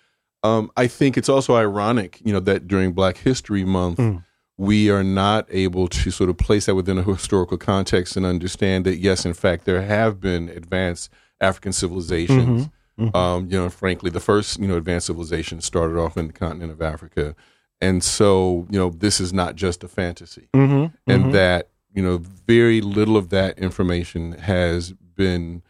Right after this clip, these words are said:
Speaker 1: I, I think, distributed throughout the community because, one, our education system is so
Speaker 2: Mm.
Speaker 1: deficient,
Speaker 2: Mm.
Speaker 1: and because so many people have lost touch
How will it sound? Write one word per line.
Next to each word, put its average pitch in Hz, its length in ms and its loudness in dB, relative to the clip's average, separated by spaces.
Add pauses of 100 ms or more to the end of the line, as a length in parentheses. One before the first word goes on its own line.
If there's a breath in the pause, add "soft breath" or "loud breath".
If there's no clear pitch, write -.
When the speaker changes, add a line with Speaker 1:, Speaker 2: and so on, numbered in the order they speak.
(360)
Speaker 1:
I, 71 180 -4
I 113 100 4
think, 131 180 2
distributed 107 560 -2
throughout 92 320 -6
the 90 60 -20
community 90 480 -12
because, 92 680 -4 (200)
one, 95 220 -2
our 90 280 -4
education 85 500 -2
system 92 320 -6
is 85 80 -6
so 156 120 4
Speaker 2:
Mm. 123 100 6
Speaker 1:
deficient, 92 500 -2
Speaker 2:
Mm. 104 300 2 (100)
Speaker 1:
and 117 80 4
because 117 300 2
so 117 240 2
many 113 240 0
people 98 340 -4
have 92 200 0
lost 90 360 -2
touch - 500 -6